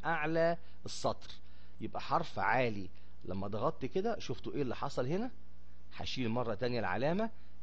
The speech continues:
الكتابة اللي انا معلمها اللي هي علامة الزائد، دلوقتي هي في سوى حرف الايه في الكلام فوق هنا، انا عايزها تبقى عالية، يبقى هدوس سوبر سكريبت ضغطة واحدة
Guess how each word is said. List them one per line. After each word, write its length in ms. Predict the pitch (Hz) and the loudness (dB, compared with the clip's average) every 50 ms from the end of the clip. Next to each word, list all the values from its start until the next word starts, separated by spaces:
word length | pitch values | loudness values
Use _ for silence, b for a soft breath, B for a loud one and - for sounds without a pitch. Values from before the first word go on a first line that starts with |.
| B | B
الكتابة 600 | 151 151 - - 110 - - 156 175 180 214 233 - B B B B B B - - | -2 -2 -2 -2 0 2 2 2 2 2 0 0 -2 B B B B B B -2 -2
اللي 180 | 107 110 120 | 0 0 2
انا 120 | 135 131 117 | 0 0 0
معلمها 520 | 107 92 85 90 107 117 143 147 120 98 | 0 0 0 0 0 2 2 2 2 2
اللي 220 | 101 101 104 113 123 | 0 0 0 2 2
هي 40 | |
علامة 280 | 107 85 98 127 135 135 - | 2 2 2 2 0 0 0
الزائد، 400 | 117 107 107 143 185 190 143 123 | -2 -2 0 0 0 0 0 0
دلوقتي 380 | 120 135 151 - 127 123 135 | 0 0 0 0 0 2 2
هي 100 | 131 120 | 2 2
في 120 | - - 120 | 0 0 -2
سوى 360 | - - 165 156 156 156 - | -2 0 2 2 2 2 2
حرف 360 | - - 131 139 127 - - | 2 0 0 0 0 0 -2
الايه 380 | 113 - - 143 151 190 233 220 - - - | -2 0 0 0 0 0 0 -2 -2 -2 -2
في 60 | - | -2
الكلام 400 | 104 - - 110 104 123 135 127 | -2 -2 0 0 2 2 0 0
فوق 260 | - - 151 - 131 | 0 0 0 0 2
هنا، 240 | 156 190 233 277 269 B B B B B B B B B | 2 2 0 0 -2 B B B B B B B B B
انا 160 | 117 131 127 95 | 0 0 0 2
عايزها 240 | 117 156 - 139 | 0 0 0 0
تبقى 380 | 113 - 127 - - 104 98 95 | 0 0 0 0 0 0 2 2
عالية، 300 | 92 92 95 98 90 - - | 2 2 0 -2 -2 -2 -2
يبقى 240 | 131 151 - - - | -2 -2 -2 -2 -2
هدوس 560 | - 113 107 123 156 180 196 190 175 - - B B B B B | 0 0 0 0 0 0 0 0 0 -2 -2 B B B B B
سوبر 460 | - - - 147 127 104 101 95 85 | -2 0 0 0 0 2 2 0 0
سكريبت 500 | - - - 117 127 190 214 - - 101 | 0 0 0 0 2 2 0 0 -2 0
ضغطة 360 | 98 131 - - - - 82 | 0 0 0 0 0 0 2
واحدة 380 | 92 135 165 185 185 240 302 | 2 2 2 2 0 0 0